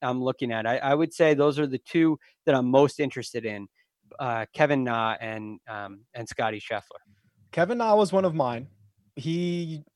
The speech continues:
Speaker 2: we've talked about before, has legitimate winning upside, which a lot, a lot of
Speaker 1: Right.
Speaker 2: guys on tour don't. I think he's won now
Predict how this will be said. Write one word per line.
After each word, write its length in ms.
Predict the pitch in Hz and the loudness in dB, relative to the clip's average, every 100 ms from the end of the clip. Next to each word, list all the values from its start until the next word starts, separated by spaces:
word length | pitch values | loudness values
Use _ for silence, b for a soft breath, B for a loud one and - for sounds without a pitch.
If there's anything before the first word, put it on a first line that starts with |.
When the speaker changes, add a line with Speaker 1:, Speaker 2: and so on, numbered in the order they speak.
| _ | _
Speaker 2:
we've 420 | 160 156 160 170 | -16 -12 -2 -2
talked 260 | - 170 147 | 4 4 4
about 220 | 165 160 | 4 2
before, 720 | 165 - 151 143 143 139 135 - _ _ _ | 0 -4 -2 2 4 2 0 -6 _ _ _
has 320 | - 165 147 | 4 4 4
legitimate 920 | 156 156 139 - 185 202 180 170 151 - | 0 -2 -2 0 6 8 6 2 0 -4
winning 360 | 143 151 143 135 | -2 0 0 0
upside, 460 | 131 - 110 110 | -2 -2 -6 -6
which 240 | 120 127 - - | -8 -8 -10 -4
a 60 | 135 | -2
lot, 200 | 139 - | -2 -4
a 220 | 147 107 147 | -8 -2 0
lot 260 | 147 180 | 6 6
of 80 | 180 | 10
Speaker 1:
Right. 60 | - | 8
Speaker 2:
guys 220 | 151 139 | 8 4
on 120 | 147 | -2
tour 260 | - 151 131 | -2 -2 -2
don't. 320 | - 131 98 | 4 4 4
I 80 | 123 | -4
think 160 | 139 143 | -4 -6
he's 140 | 139 | -2
won 180 | 143 139 | -2 -2
now 360 | 135 127 123 | -2 -2 -2